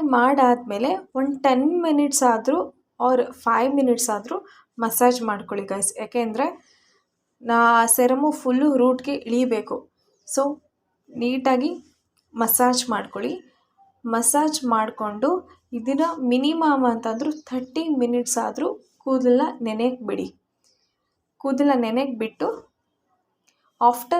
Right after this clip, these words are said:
thirty ಮಿನಿಟ್ಸ್ ಆದ್ಮೇಲೆ ಸ್ನಾನ ಮಾಡ್ಕೊಳ್ಳಿ. So ಇವಾಗ ನಾನು ಸ್ನಾನ ಮಾಡ್ಕೊಂಡು ಹೇರ್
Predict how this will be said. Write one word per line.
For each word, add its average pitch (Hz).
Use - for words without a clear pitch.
thirty 247
ಮಿನಿಟ್ಸ್ 254
ಆದ್ಮೇಲೆ 233
ಸ್ನಾನ 220
ಮಾಡ್ಕೊಳ್ಳಿ. 202
So -
ಇವಾಗ 226
ನಾನು 220
ಸ್ನಾನ 220
ಮಾಡ್ಕೊಂಡು 214
ಹೇರ್ 240